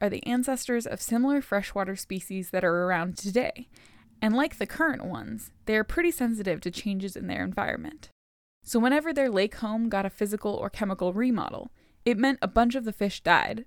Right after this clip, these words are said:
fell to the ground, and were preserved in the fossil record.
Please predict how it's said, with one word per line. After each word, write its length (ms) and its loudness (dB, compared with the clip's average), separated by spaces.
fell 240 4
to 120 -4
the 100 -2
ground, 440 -6
and 120 0
were 100 0
preserved 600 0
in 120 0
the 60 -2
fossil 400 0
record. 420 -10